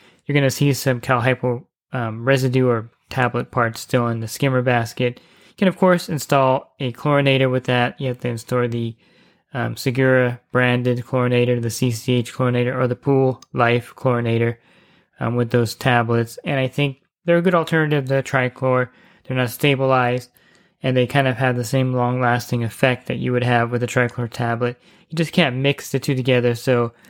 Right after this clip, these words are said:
as a warning, you can't put these Cal Hypo tablets into a trichlor feeder or floater, but they're safe to be put in the skimmer. Now, if you have a commercial account, you can't do this because you can't have anything in the skimmer or your pool will be closed down. So you're gonna have to get the C C H feeder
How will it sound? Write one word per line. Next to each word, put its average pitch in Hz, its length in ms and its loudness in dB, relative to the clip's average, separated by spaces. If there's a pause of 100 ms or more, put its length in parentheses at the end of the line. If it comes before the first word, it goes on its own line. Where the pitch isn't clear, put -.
(260)
as 135 160 2
a 135 80 2
warning, 139 300 2
you 131 120 -2
can't 135 280 -2
put 123 140 -4
these 123 180 -4
Cal 127 200 -2
Hypo 120 260 -4
tablets 120 420 -4
into 123 280 -10
a 113 40 -6
trichlor 113 460 -8
feeder 143 480 0 (400)
or 170 160 4
floater, 139 600 2 (200)
but 135 120 -2
they're 135 120 0
safe 151 380 0
to 139 80 -2
be 131 140 -2
put 131 160 -6
in 123 80 -8
the 120 80 -6
skimmer. 127 520 -2 (300)
Now, 135 80 -2
if 123 80 -2
you 139 60 4
have 131 100 2
a 127 80 0
commercial 131 460 0
account, 123 400 -2
you 117 60 -10
can't 113 300 -2
do 131 160 2
this 123 220 2
because 120 520 -2 (380)
you - 60 -20
can't 135 180 0
have 127 100 0
anything 135 340 0
in 123 80 0
the 120 80 -4
skimmer 131 440 0
or 135 160 -8
your 113 180 -8
pool 131 180 -4
will 127 80 0
be 117 120 -4
closed 123 380 -2
down. 127 400 2 (380)
So - 120 -4
you're 127 100 2
gonna 135 140 4
have 131 140 2
to 127 100 -2
get 131 360 0
the 123 360 -2
C 135 240 -2
C 123 260 -2
H 123 380 -2
feeder 135 540 2